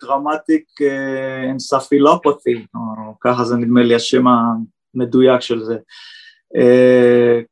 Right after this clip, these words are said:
של זעזוע-, זה כאילו מיקרו-טראומה, מייקרו-טראומה לאורך זמן, במיוחד בגילאים צעירים. אה, אתה יכול לקבל מזה, אה, אלצהיימר ו-, ו-,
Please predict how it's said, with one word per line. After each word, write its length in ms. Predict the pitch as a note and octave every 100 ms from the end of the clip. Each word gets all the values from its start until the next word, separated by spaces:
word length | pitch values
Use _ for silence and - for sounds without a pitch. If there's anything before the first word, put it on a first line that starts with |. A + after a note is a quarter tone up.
| _ -
של 440 | - B2+ B2+ C3 -
זעזוע-, 480 | B2 B2 D3 C#3 D#3+
זה 140 | D3 D#3
כאילו 240 | F3+ F3+
מיקרו-טראומה, 1000 | F3 F3+ A3 F#3+ G#3+ E3 F3+ G3 G#3 G#3+ F#3
מייקרו-טראומה 720 | F3 F#3 F#3 F3+ E3 F#3 G3
לאורך 340 | D#3+ D#3 E3
זמן, 440 | - C#3+ D3+ D#3 F3+ G3+ _ _ _ _ _ _ -
במיוחד 560 | - C3+ C#3 D3 E3+
בגילאים 400 | D#3+ D3 D#3 D#3
צעירים. 640 | D#3+ D#3 D3 C3+ C3+ D3+ F3+ - _ _ _ _ _ _
אה, 280 | A#2+ A#2+ A#2+
אתה 160 | A#2+ A#2+
יכול 340 | A#2+ C#3 C#3+
לקבל 360 | D3 C#3+ C#3 D3+
מזה, 560 | D#3 C3 D3+ D3 D3 D3 C#3+ C#3+ C#3+ C#3 C3
אה, 280 | C3+ C3+ B2+
אלצהיימר 640 | D#3 - E3 D#3+ D#3+ D#3+
ו-, 600 | C#3+ C3 C3 B2+ B2 _
ו-, 840 | B2 B2 B2 B2 B2 B2 A#2+ B2 A#2